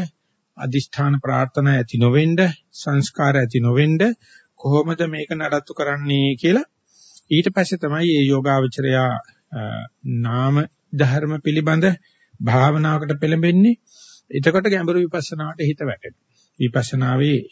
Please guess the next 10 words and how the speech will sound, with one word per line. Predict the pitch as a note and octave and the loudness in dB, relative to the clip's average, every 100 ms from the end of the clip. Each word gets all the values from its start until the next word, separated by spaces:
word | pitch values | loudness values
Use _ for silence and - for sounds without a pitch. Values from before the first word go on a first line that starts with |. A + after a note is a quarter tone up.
| _ _ _ - | _ _ _ -4
ගැඹුරට | A2+ B2+ D3+ E3+ D#3+ | 0 2 2 0 0
හිත | C#3+ C#3+ | 0 0
වැටෙනවා. | C#3+ F2+ - _ _ _ _ - - - _ | -4 -6 -12 _ _ _ _ -20 -20 -20 _
මෙන්න | - F3+ | 2 4
මේ | F#3+ F3+ | 6 4
ගැඹුරට | D3 C#3+ D3 F3 F#3 F#3 | 0 0 2 2 2 2
හිත | D#3+ F3+ | 2 2
වැටෙන | F3 C#3 A#2 D#3+ | 2 0 -2 -4
එක, | E3 E3 - F3+ G3 A#3 _ _ _ _ | -2 -4 0 2 2 -4 _ _ _ _
අ, | C#3 | -4